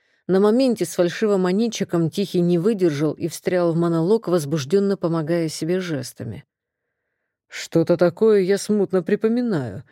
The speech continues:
Мне бухгалтер говорила про то, что была засвечена крупная партия фальшивых денег, и что потом накрыли изготовителя. Что-то там еще с банкоматами было связано, не помню точно».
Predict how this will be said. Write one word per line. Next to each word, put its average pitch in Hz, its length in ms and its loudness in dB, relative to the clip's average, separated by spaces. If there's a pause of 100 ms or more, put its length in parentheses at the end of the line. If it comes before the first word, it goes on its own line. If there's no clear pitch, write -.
(220)
Мне 170 200 4
бухгалтер 175 680 2
говорила 165 540 2
про 170 240 0
то, 247 220 0
что - 180 -2
была 165 260 2
засвечена 175 720 -2
крупная 170 460 -2
партия 185 400 0
фальшивых 175 600 -2
денег, 139 480 -6 (360)
и 156 100 0
что 165 200 -2
потом 175 420 0
накрыли 165 480 0
изготовителя. 147 880 -4 (380)
Что-то 240 380 -2
там 208 320 0
еще 180 420 -2
с 156 60 0
банкоматами 170 960 -2
было 143 300 0
связано, 139 640 -4
не 160 220 0
помню 151 480 0
точно». - 600 -6